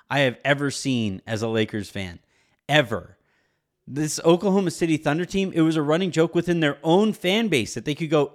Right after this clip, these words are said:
oh and eighty-two. Oh and eighty-two.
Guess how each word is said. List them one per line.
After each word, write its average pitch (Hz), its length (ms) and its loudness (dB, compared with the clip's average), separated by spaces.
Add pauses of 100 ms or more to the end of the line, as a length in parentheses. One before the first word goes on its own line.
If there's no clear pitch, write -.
(100)
oh 180 300 8
and 175 120 2
eighty-two. 156 580 0 (760)
Oh 254 160 6
and 320 80 2
eighty-two. 311 520 0